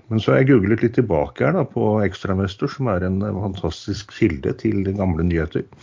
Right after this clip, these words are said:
I mars tjue tjueén, da skrev Goldman Sachs, analytikeren, eh,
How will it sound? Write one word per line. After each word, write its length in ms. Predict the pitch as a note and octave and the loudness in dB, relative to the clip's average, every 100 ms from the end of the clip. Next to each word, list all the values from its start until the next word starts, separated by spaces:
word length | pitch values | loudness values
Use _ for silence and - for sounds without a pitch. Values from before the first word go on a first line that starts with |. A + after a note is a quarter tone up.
| - - - - - | -20 -20 -20 -6 0
I 100 | A2+ | 4
mars 580 | G#2 A2+ - - - - _ _ _ _ _ _ _ _ - | 4 2 -2 -8 -10 -14 _ _ _ _ _ _ _ _ -6
tjue 240 | - F#2 | 0 0
tjueén, 480 | - A2+ F2+ C3+ D3 - _ _ _ _ _ _ _ - - - _ _ _ | 2 0 2 2 0 -4 _ _ _ _ _ _ _ -20 -20 -20 _ _ _
da 180 | - F#2+ | -2 0
skrev 580 | G2+ - F2+ F2+ F#2 F2+ - _ _ _ _ _ - | 0 -4 0 2 2 -2 -10 _ _ _ _ _ -4
Goldman 400 | G#2 E2+ E2+ G2 | 0 0 0 0
Sachs, 480 | - C3 - - - - - _ _ - | 0 -4 -8 -18 -18 -20 -20 _ _ -10
analytikeren, 720 | E2+ F2+ E2 - E2+ - F#3+ - _ _ _ _ _ _ _ _ _ _ - | -6 -2 -4 -4 -6 -4 -4 -6 _ _ _ _ _ _ _ _ _ _ -4
eh, 440 | G2 F#2+ F#2 F2 | 0 0 0 -2